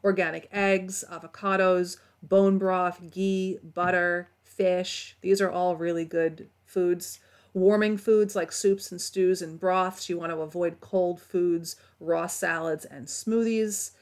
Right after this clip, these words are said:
They say in Ayurveda that the body is already kind of cold at this point. So adding extra cooling foods can lead to imbalances like cramping, clotting, and irregular cycles. So this is not the time when you want to have an iced coffee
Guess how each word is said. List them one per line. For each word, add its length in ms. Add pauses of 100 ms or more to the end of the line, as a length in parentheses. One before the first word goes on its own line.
(180)
They 100
say 340
in 80
Ayurveda 440
that 160
the 80
body 360
is 120
already 340
kind 240
of 160
cold 640 (240)
at 180
this 180
point. 460 (360)
So 240
adding 340
extra 360
cooling 500
foods 460
can 220
lead 240
to 120
imbalances 800
like 180
cramping, 520
clotting, 500
and 160
irregular 540
cycles. 580
So 80
this 160
is 100
not 220
the 80
time 380
when 100
you 80
want 140
to 60
have 180
an 80
iced 240
coffee 500